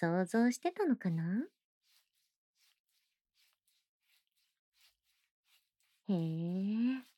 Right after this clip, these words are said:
先生にシコシコされる妄想してたんだ。<laughs> ちょっ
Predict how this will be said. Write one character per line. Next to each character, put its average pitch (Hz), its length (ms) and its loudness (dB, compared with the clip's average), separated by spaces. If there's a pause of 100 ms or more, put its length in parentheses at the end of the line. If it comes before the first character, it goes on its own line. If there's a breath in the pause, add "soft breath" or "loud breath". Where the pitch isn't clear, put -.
(920)
先 202 300 4
生 233 380 2
に 175 180 2
シ - 180 -12
コ 262 140 0
シ - 160 -8
コ 220 120 0
さ 190 180 0
れ 202 160 2
る 220 80 2
妄 220 260 4
想 254 340 0
し 254 100 -12
て - 140 -4
た 311 200 -2
ん 254 100 4
だ。 202 480 0 (1300)
<laughs> 311 540 -8 (1800)
ち - 80 -2
ょ - 20 2
っ 202 80 -2